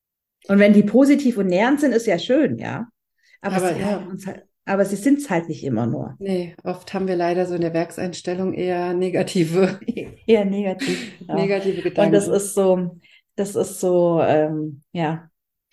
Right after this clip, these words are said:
Speaker 2: Was, ähm, zum Abschluss, was empfiehlst du den Menschen, die in so einer Situation sind gerade oder,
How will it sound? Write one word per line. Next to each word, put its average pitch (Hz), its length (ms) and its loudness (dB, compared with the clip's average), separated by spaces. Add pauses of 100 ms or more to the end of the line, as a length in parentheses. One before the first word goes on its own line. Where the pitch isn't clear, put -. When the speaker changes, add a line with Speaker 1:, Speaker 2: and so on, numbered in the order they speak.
(300)
Speaker 2:
Was, 208 460 -4
ähm, 196 600 -2 (540)
zum - 200 -8
Abschluss, 214 720 -4
was 190 380 -6
empfiehlst 196 540 -4
du 190 40 -2
den 175 160 0
Menschen, 180 320 0
die 175 100 -2
in 170 120 0
so 165 80 -2
einer 165 160 2
Situation 165 640 -2
sind 180 380 -2
gerade 165 440 0
oder, 160 320 0